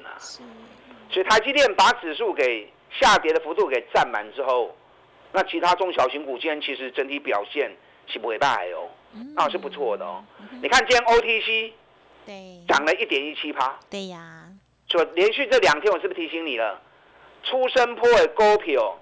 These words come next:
Speaker 1: 大型全指股涨幅多的卖一堆啊，要开始布局主升波的股票。
Speaker 2: 嗯，嗯，嗯。
Speaker 1: 主升波是什么股票？主升波就是中小型的嘛。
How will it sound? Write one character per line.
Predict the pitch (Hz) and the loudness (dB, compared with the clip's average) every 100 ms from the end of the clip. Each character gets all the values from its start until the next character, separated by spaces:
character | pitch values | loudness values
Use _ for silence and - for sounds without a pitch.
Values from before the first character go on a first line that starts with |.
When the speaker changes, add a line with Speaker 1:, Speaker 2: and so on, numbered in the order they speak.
| - _ - | -20 _ 2
Speaker 1:
大 | 240 190 | 2 2
型 | 185 185 | -2 -4
全 | 190 175 190 | -2 -2 -2
指 | 185 190 | -4 -4
股 | 143 139 - - _ - | -4 -8 -10 -16 _ 0
涨 | 160 147 | 2 2
幅 | 143 156 | -2 -8
多 | 175 202 202 | -2 2 4
的 | 170 | 2
卖 | 151 180 160 | 0 -2 -2
一 | 160 165 - | -4 -12 -8
堆 | 160 156 156 | -8 -4 -2
啊， | 147 - _ _ _ _ - - - | -2 -6 _ _ _ _ -20 -20 0
要 | 247 226 | 4 4
开 | - 233 226 | 6 4 4
始 | 175 147 | 0 -6
布 | 233 202 160 | 0 2 0
局 | 139 139 156 - _ - - - | -4 -8 -10 -14 _ -20 -20 -8
主 | 165 135 123 | -6 -4 -6
升 | - 185 175 175 | 2 2 2 -2
波 | - 165 | -2 0
的 | 151 | 0
股 | - 104 98 | -4 -10 -14
票。 | - 135 101 - - | -6 -4 -4 -6 -20
Speaker 2:
嗯， | 285 _ | -20 _
嗯， | 185 - - | -20 -20 -10
嗯。 | 208 | -2
Speaker 1:
主 | 196 196 | 0 2
升 | 269 | 2
波 | 262 | 4
是 | 262 | 4
什 | 208 | 4
么 | 185 | -2
股 | 156 | 0
票？ | 185 170 110 - _ _ _ _ - _ _ - | 4 4 4 -6 _ _ _ _ -20 _ _ -10
主 | 143 143 | -6 0
升 | 208 190 | -2 0
波 | 190 | -6
就 | 190 | -4
是 | 180 | -6
中 | - 185 180 | -4 -6 -4
小 | 113 98 | -4 -4
型 | - 104 107 | -6 -12 -8
的 | |
嘛。 | 101 | -8